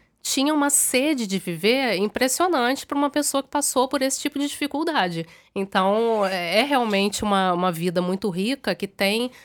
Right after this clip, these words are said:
muito a oferecer. Um dos últimos quadros dela, que é aquele que tem a, a melancia com, com a frase "Viva la vida", é, você, teoricamente, não espera que uma pessoa que passou por tudo isso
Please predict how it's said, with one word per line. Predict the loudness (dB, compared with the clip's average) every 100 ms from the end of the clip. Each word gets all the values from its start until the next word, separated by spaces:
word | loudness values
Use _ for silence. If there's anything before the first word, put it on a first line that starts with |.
| -2
muito | 0 2
a | 0
oferecer. | 0 0 0 0
Um | 0
dos | 0 0
últimos | -2 0 -2 0
quadros | 2 2 0 -4
dela, | -2 0 0 -2 -6 -12 _
que | -4
é |
aquele | 0 -2
que | -2
tem | -4 -2 0 2
a, | 2 2 2 0 -4 -6 -12 -16 _ _
a | -2
melancia | 2 4 4 2 2 0 0 0 0
com, | -2 -2 0 0
com | 0
a | -2
frase | 0 -2 -2
"Viva | -2 -2 0
la | 2 0
vida", | 0 -2 2 2 0 -4 -20 _ _
é, | 0 2 2 2 0 0 0 -2 -4 -12 _ _ _
você, | 0 0 0 _
teoricamente, | 0 2 2 0 0 0 0 2
não | 2
espera | 0 2 2 4
que | 2
uma | 0
pessoa | 0 0 -2
que | -4
passou | 0 0 2 0
por | 0 -2 -4
tudo | -2 0 2 0
isso | 0 0 0 0 2 2 0